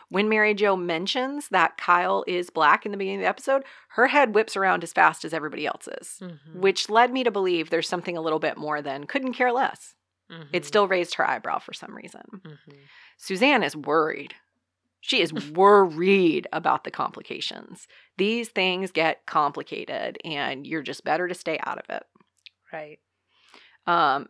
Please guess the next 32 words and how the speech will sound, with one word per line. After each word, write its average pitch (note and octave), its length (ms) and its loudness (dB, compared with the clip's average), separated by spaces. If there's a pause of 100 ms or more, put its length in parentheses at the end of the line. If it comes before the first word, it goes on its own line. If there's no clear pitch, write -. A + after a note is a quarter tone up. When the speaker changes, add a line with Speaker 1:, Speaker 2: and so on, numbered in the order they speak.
Speaker 1:
and F3+ 140 0
then F3+ 140 0
Julia, A3 560 4
as F3 160 4
I G#3+ 180 8
think - 200 -4
we D#3+ 100 -4
would D3+ 100 -6
expect - 380 -4
from D#3+ 140 -10
Julia's C#3 360 -10
character, - 640 -8 (800)
isn't F#3 220 -4
bothered - 340 -2
by - 220 -6
it. B3+ 140 -2 (640)
But E3+ 300 2
she, F3 380 0
um, D#3+ 400 -4 (640)
she F#3+ 520 0
is A3 160 2
bothered C3 520 -4 (340)
by D#3 380 6
Mary D#3+ 320 -6
Jo D3+ 240 0
being D3+ 240 -6
held C#3+ 260 -8
hostage. - 880 -2 (480)
This C#3+ 200 -20
is - 40 -16 (280)
my D#3+ 160 4
framing, - 400 -8